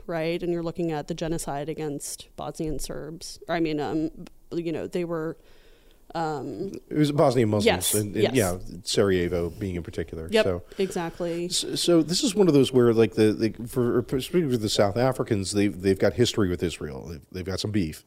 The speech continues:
Speaker 2: um, and, and so because the Israelis supported the South Africans during the apartheid era, um, and now that the A N C is in power, it's, it's kind of paying them back in spades, so to speak.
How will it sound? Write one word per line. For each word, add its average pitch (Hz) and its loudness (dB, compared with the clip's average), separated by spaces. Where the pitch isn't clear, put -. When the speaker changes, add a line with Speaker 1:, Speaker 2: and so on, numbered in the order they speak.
Speaker 2:
um, 104 2
and, 110 2
and 113 0
so 123 4
because 113 2
the 120 2
Israelis 117 4
supported 107 2
the 107 -6
South 101 2
Africans 95 -2
during 95 0
the 95 0
apartheid 92 0
era, 82 -2
um, 92 -2
and 101 -4
now 110 2
that 95 2
the 95 -2
A 92 -2
N 87 -4
C 90 -4
is 85 -6
in 85 -8
power, 98 -2
it's, 87 -6
it's 87 -12
kind 87 -10
of 80 -12
paying 85 -8
them 80 -10
back 80 -10
in 80 -14
spades, 82 -8
so 82 -8
to 82 -10
speak. - -12